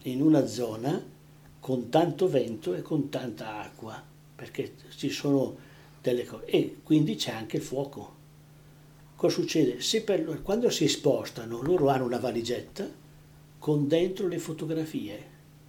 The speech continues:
perché è l'unica cosa che gli viene aggregati alla loro ricordo familiare. Se la casa viene bruciata, per loro non è niente, per il giorno dopo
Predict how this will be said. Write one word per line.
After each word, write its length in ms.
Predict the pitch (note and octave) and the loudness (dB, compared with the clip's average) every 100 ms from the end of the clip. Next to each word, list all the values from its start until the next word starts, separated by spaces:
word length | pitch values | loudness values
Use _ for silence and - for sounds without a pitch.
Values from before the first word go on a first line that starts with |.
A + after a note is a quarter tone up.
| - - - - - - - - | -20 -20 -20 -20 -20 -20 -20 -4
perché 300 | C#3+ C3+ D3 | 0 4 4
è 40 | |
l'unica 500 | C#3 A3+ A3 A3 D3+ | 4 2 -2 -4 -4
cosa 400 | - C3+ C#3 D#3 | -2 0 2 0
che 120 | D#3 D#3+ | -2 -4
gli 340 | C3+ B2 C3+ | -4 -4 -4
viene 420 | C3 C#3 A#2+ A2+ - - - - - | 2 2 2 -2 -10 -20 -20 -20 -16
aggregati 800 | A#2+ C3 D3 C3+ B2 A2 - A3 | -10 -4 -2 -2 -2 -4 -8 -8
alla 180 | - D3+ | -4 0
loro 300 | C#3 D3 D#3+ | 4 4 4
ricordo 480 | C3+ - C3 B2 C3 | 0 0 -2 -2 -4
familiare. 800 | B2 C3 B2+ A2+ - F2+ - - - - | -4 -6 -6 -6 -8 -10 -14 -20 -20 -8
Se 220 | - A#3+ | -2 2
la 140 | A#3 F#3+ | 4 4
casa 360 | G3+ A3+ G3 | 2 2 2
viene 260 | D#3 E3+ E3 | 4 4 2
bruciata, 520 | D3+ C3+ D3 - B2 | 0 -2 -2 -2 -6
per 160 | - C#3+ | -4 0
loro 220 | A3 F3 | 2 2
non 100 | C3 | 2
è 20 | |
niente, 340 | C3 D#3 C#3+ | 2 2 2
per 140 | C3+ B2 | 0 0
il 80 | A#2+ | 0
giorno 260 | C3 D3 | 0 0
dopo 380 | C#3+ F3+ A2+ - | 2 4 2 0